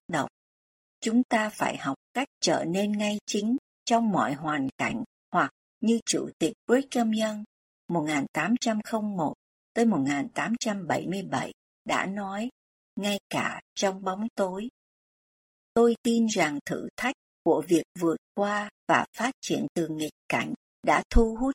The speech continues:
chúng ta khi Thượng Đế trình bày kế hoạch cứu chuộc của Ngài trong tiền dương thế. Giờ đây, chúng ta nên tiếp cận thử thách đó khi biết rằng Cha Thiên Thượng sẽ nâng đỡ chúng ta.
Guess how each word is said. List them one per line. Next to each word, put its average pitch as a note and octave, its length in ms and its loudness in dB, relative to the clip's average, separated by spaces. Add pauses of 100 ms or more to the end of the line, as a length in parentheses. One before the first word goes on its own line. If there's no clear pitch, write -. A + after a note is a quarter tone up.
chúng A#3 320 0
ta G#3 300 -2 (260)
khi B3+ 260 0
Thượng - 280 -2
Đế F#3+ 240 0
trình D#3 340 -2
bày D3 300 -2
kế G3 240 0
hoạch E3+ 180 -4 (100)
cứu A#3 260 -2
chuộc D#3 320 0
của C#3 260 0
Ngài - 340 -4 (320)
trong A3 280 -2
tiền D#3 300 0
dương G3 340 -4
thế. G3+ 400 -6 (640)
Giờ E3 340 2
đây, G3 340 -2 (320)
chúng A#3+ 200 4
ta A#3+ 200 2
nên A3+ 360 4
tiếp C#4+ 140 0 (200)
cận - 160 0 (280)
thử C#3 300 -4
thách C4 160 -4 (120)
đó G3+ 320 -4 (340)
khi B3 160 4
biết C4+ 240 2
rằng D4 340 -2
Cha A3 280 -2
Thiên A3+ 320 -4
Thượng D3 220 -2 (140)
sẽ - 240 -4
nâng G#3+ 320 0
đỡ F3+ 320 0
chúng A#3 320 0
ta. G3+ 320 -4